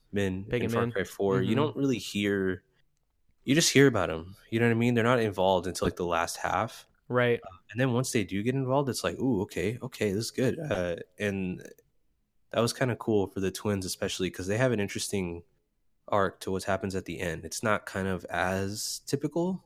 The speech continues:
Speaker 2: Mm-hmm.
Speaker 1: Uh, uh, you just fight them and then it's over.
Speaker 2: Right.
Speaker 1: Uh, it, it kinda is, but it kinda isn't. There's, like, a twist that you can kind of go forward, uh, towards, and it's kinda nice 'cause it
Speaker 2: Mm-hmm.
Speaker 1: could, if, if, depending on which ending you're choosing,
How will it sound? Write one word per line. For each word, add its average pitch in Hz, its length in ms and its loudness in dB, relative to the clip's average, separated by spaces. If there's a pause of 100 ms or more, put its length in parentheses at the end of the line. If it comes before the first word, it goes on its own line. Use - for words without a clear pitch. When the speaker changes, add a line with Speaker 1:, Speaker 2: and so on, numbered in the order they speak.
(220)
Speaker 2:
Mm-hmm. 123 380 0
Speaker 1:
Uh, 101 160 0 (220)
uh, 98 40 2
you 95 220 -2
just 98 220 -2
fight 92 240 0
them 92 220 -2
and 90 100 -4
then 87 80 -4
it's - 160 -10
over. 98 300 -2 (360)
Speaker 2:
Right. 98 240 4
Speaker 1:
Uh, 90 80 0
it, - 200 -8 (180)
it - 120 -4
kinda 143 300 2
is, 170 320 4
but - 140 -4
it - 100 -14
kinda 123 280 -2
isn't. 101 280 2
There's, 95 160 -2
like, 107 120 -4
a 98 60 -4
twist - 420 -2
that 95 80 -6
you 92 140 -4
can 92 180 -6
kind 90 180 -4
of 85 100 -8
go 92 160 -2
forward, 90 440 -6 (420)
uh, 87 180 -2
towards, 92 480 -2
and 98 100 -4
it's - 100 -6
kinda 127 200 0
nice 98 300 0
'cause 92 180 -6
it 98 60 -4
Speaker 2:
Mm-hmm. 127 80 -4
Speaker 1:
could, 120 380 2 (520)
if, - 180 -4 (160)
if, - 380 -2 (1040)
depending 131 340 6
on 120 120 6
which 110 160 0
ending 107 320 0
you're 87 80 -6
choosing, 110 580 -2